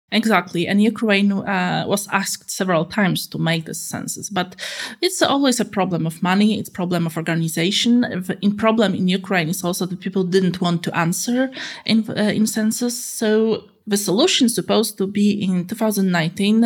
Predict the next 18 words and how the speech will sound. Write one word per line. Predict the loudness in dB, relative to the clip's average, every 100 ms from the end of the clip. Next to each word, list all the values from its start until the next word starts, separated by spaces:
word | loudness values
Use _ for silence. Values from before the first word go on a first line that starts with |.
| 2
this, | -2 -4 -4
uh, | -6 -4 4
electronic | 4 4 0 0 0 -2
estimation. | -6 -4 -2 0 -2 -4
It | -4
wa-, | -4 -4
it's | -4
supposed | -2 4 4 2 -2
to | -2
be | 0 2 2 -2 -8 -10 -12 -8
electronic | 0 0 0 -2 -2
census. | 0 4 4 4 0
It | -2
didn't | 0 0
work | 0 -2 0
really | 0 2
out, | 2 2 2
but | 0 -2 -6